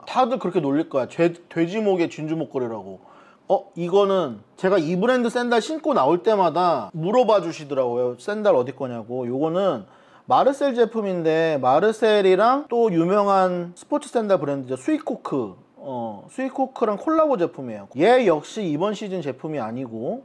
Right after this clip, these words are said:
이거는 시즌이 꽤 지났어요. 한 세네 시즌 지난 것 같은데?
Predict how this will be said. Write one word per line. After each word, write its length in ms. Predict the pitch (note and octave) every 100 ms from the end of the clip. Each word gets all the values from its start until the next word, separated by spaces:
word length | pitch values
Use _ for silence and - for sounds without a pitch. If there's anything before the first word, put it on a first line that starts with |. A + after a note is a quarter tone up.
| _
이거는 360 | C#3 D3 B3+ G#3
시즌이 420 | - D#4 D4 F#3
꽤 200 | C4+ D#4
지났어요. 400 | F4 D4+ A#3 D#3
한 480 | D#3+ D#3 D3 B2 G#2+
세네 300 | - C#4 D#4
시즌 260 | C#4+ B3 G#3+
지난 320 | - E3 F#3
것 60 |
같은데? 400 | C#3+ - A#2 D#3+